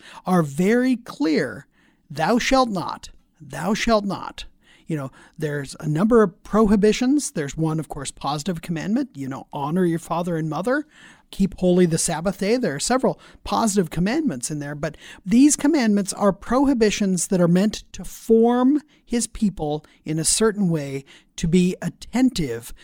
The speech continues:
to their obligations to God and their obligations to one another,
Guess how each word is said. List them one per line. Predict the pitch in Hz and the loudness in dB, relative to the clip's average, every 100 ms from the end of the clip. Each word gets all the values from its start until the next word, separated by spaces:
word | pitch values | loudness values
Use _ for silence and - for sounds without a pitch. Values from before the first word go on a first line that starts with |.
| _ - | _ -2
to | 190 170 160 156 - _ | 4 6 6 0 -8 _
their | 156 - | -8 -2
obligations | 214 226 175 185 175 160 139 | 2 4 4 2 0 -4 -6
to | - | -10
God | 127 156 190 240 254 - - _ _ | -8 -6 -2 -2 -4 -10 -20 _ _
and | 147 | -10
their | 135 | -4
obligations | 156 185 170 180 175 185 170 - | -2 0 0 -2 -2 -2 -2 -4
to | - 185 165 165 | 0 2 2 -2
one | 151 143 160 | -6 0 4
another, | 151 156 160 170 | 4 2 0 0